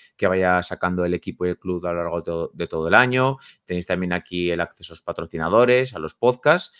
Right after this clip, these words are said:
y al resto de redes sociales del equipo. Y ya sabéis que para estar bien informados de lo que suceda en,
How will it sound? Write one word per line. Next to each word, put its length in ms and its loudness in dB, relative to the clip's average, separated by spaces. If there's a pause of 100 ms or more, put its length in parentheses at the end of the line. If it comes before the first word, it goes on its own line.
(300)
y 180 -2
al 180 2
resto 240 -2
de 80 0
redes 180 -2
sociales 380 -8
del 100 -4
equipo. 640 -2
Y 300 -6
ya 100 -4
sabéis 300 -4
que 100 -2
para 160 -4
estar 560 6
bien 180 -2
informados 580 -6
de 60 -8
lo 140 -6
que 320 -8
suceda 640 -2
en, 380 -6